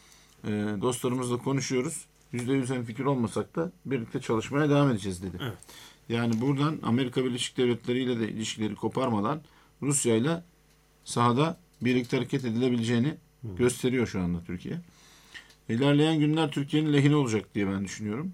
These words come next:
Speaker 2: Hı.
Speaker 1: Esad da Lavrov'un açıklamalarından anladığımız kadarıyla Türkiye ile yeniden diyalog kurmak istiyor
Speaker 2: Hı hı.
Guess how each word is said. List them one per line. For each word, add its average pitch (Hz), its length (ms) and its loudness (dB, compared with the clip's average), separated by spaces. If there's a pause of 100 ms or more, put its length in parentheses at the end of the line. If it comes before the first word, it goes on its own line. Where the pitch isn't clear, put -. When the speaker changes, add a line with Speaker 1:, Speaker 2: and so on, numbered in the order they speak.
(160)
Speaker 2:
Hı. 120 60 -4
Speaker 1:
Esad 147 360 0
da 160 180 -2 (460)
Lavrov'un 127 500 8
açıklamalarından 107 840 0 (360)
anladığımız 113 500 -2
kadarıyla 107 560 -2 (380)
Türkiye 139 400 0
ile 147 140 4
yeniden 139 380 4
diyalog 131 300 4 (260)
kurmak 104 300 -2
istiyor - 260 -8 (360)
Speaker 2:
Hı 113 60 -8
hı. 92 60 -8